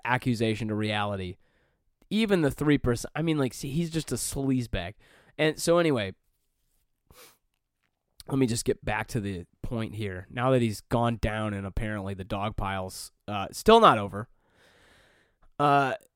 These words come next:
<sighs> I just, like, you know, this guy, he did this for, like, thirty years. There's two indications that, like, you can just get away with whatever you want if you have the power.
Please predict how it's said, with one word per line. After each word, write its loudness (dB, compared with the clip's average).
<sighs> -6
I 0
just, -2
like, -4
you -2
know, 4
this 2
guy, 4
he -2
did 2
this -6
for, -8
like, -6
thirty 4
years. -4
There's -4
two 2
indications 0
that, -6
like, -8
you -4
can -6
just -10
get -4
away -4
with -8
whatever -6
you -6
want -6
if -12
you -8
have -8
the -12
power. -6